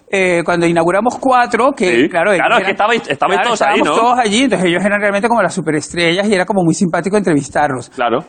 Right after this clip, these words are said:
Speaker 1: Yo creo que Iker también debería ir a Cantora. Porque
Speaker 2: Perdón, claro, es que estabas con la finca, perdón.
Speaker 1: Sí, es que la finca de, de
Speaker 2: Cuéntame la
Speaker 1: Paquirri,
Speaker 2: historia, es que no estoy al
Speaker 1: sí,
Speaker 2: tanto.
Speaker 1: la finca de Paquirri, muere Paquirri, y entonces, eh,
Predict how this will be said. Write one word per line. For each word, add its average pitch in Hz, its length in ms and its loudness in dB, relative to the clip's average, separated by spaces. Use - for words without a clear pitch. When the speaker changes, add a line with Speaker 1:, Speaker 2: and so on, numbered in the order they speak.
Speaker 1:
Yo 320 200 0
creo 349 240 0
que 226 140 -4
Iker 233 440 0
también 202 400 2
debería 165 320 0
ir 151 140 -2
a 147 60 -4
Cantora. 117 480 -12
Porque 233 260 0
Speaker 2:
Perdón, 233 220 0
claro, 185 200 2
es 175 60 -2
que 190 40 0
estabas 180 240 0
con 165 80 0
la 143 100 0
finca, 110 240 -2
perdón. 101 260 -2
Speaker 1:
Sí, 127 260 -4
es 175 100 -2
que 214 220 -2
la 196 80 -2
finca 330 320 4
de, 254 240 0
de 170 160 0
Speaker 2:
Cuéntame 196 280 0
la 190 60 -2
Speaker 1:
Paquirri, - 60 0
Speaker 2:
historia, 139 200 0
es 143 60 -6
que 180 60 0
no 170 60 0
estoy - 120 -2
al - 60 0
Speaker 1:
sí, 277 60 2
Speaker 2:
tanto. 262 100 -2
Speaker 1:
la 220 80 0
finca 302 260 2
de 302 80 2
Paquirri, 226 640 2
muere 240 320 0
Paquirri, 165 640 0
y 165 80 0
entonces, 196 440 0
eh, 180 160 -2